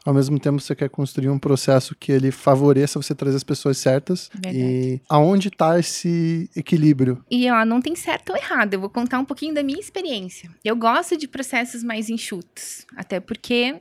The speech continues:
Speaker 2: eu gosto de trazer rápido, né?
Speaker 1: Uhum.
Speaker 2: Mas eu não abro mão de trazer a pessoa certa. Então, hoje a gente tá fazendo um processo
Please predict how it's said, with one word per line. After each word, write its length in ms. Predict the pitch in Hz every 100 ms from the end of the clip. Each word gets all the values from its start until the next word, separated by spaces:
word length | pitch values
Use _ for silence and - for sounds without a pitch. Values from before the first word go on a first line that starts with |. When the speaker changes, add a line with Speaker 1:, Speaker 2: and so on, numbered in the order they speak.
| -
Speaker 2:
eu 80 | 196
gosto 260 | 208 214
de 120 | 226 226
trazer 540 | 240 220 233 247 -
rápido, 560 | - 226 - - - - _
né? 220 | 208 180 156
Speaker 1:
Uhum. 280 | 117 123
Speaker 2:
Mas 300 | 208 202 202
eu 100 | 214
não 80 | 220
abro 260 | 214 214 233
mão 160 | 220
de 120 | 220 -
trazer 280 | 226 220
a 60 | 220
pessoa 320 | 233 - 247
certa. 400 | - - - _ _ _ -
Então, 200 | - 233
hoje 280 | 233 294 294
a 60 | 269
gente 220 | 254 247
tá 100 | 254
fazendo 340 | 247 233 240
um 40 | 240
processo 800 | 214 208 226 247 254 - 190